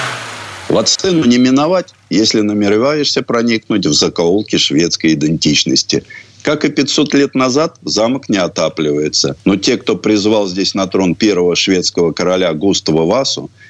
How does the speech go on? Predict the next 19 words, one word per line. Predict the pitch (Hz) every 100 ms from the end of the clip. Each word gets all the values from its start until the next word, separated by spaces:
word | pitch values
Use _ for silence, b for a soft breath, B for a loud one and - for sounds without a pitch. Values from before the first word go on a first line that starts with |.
| -
не | 131
особо | 196 143 139 123 104
переживали | - 80 73 82 85 90
из-за | 82 80 76
этого. | 71 65 62 - - _ -
Вообще-то, | 92 113 120 185 170 - - - _ -
рождественской | 80 95 113 120 147 131 127 123 113 117 113
истории | - 156 156 135 131
и | - 90
полагается | - 85 82 98 113 92 -
быть | 67 78 -
такой. | 69 - 60 -
Седой, | - 127 98 131 139
заиндевевшей | 85 85 92 87 95 117 117 95
в | 76
безвременье. | 76 78 76 78 67 65 57 - B B B
В | -
конце | - 117 - 156
концов, | 135 123 156 147